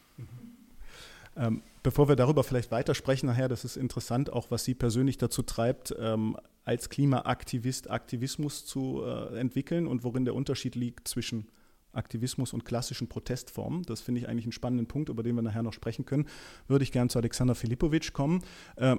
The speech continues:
das Thema, was die Frau Paganini angesprochen hat, ist ja,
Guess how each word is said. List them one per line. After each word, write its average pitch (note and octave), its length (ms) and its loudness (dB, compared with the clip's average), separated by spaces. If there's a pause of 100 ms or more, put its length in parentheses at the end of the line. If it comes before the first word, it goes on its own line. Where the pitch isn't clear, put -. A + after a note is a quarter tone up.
das B2 240 2
Thema, C#3+ 440 8
was A#2 180 2
die A#2+ 220 -2
Frau - 180 0
Paganini B2 460 6
angesprochen C3 540 4
hat, B2 120 6
ist - 160 2
ja, B2 120 8